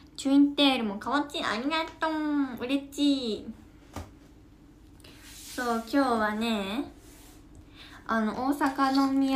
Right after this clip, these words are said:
で買ったやつを食べます。なんだと思いますか？今日七月とお話しするためにやるべきことは済ませました。決済のこと。ね、ね、お話ししよ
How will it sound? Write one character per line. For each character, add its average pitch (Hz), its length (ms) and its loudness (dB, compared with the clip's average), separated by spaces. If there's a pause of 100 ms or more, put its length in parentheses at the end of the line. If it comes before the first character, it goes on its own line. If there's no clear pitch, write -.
(240)
で 247 140 -2
買 247 180 0
っ - 20 -10 (120)
た 240 100 0
や 247 140 0
つ - 200 -6
を 240 220 -2
食 226 160 -4
べ 214 140 -2
ま 220 400 0
す。 226 100 -8 (960)
な 254 140 -2
ん 269 80 2
だ 247 160 0
と 208 160 -4
思 202 160 -2
い 202 60 -4
ま 220 180 -4
す - 120 -14
か？ 220 520 2 (680)
今 294 200 6
日 254 60 6
七 262 180 6
月 285 220 4
と 220 80 0
お - 20 4
話 247 260 4
し 285 60 -2
す 262 60 0
る 247 100 -2
た 254 80 0
め 233 100 -2
に 208 140 0
や 208 40 0
る 214 120 -2
べ 247 100 -2
き - 140 -12
こ 214 80 -4
と 208 100 -2
は 196 100 2
済 208 120 -4
ま 214 120 0
せ 220 120 -8
ま 214 160 -2
し - 60 -12
た。 - 220 -12
決 233 220 -8
済 202 160 -6
の 185 140 -10
こ 185 80 -12
と。 - 240 -12 (720)
ね、 302 80 0
ね、 349 220 -4 (720)
お 240 40 -6
話 277 320 0
し - 120 -14
し 370 100 -4
よ 415 320 2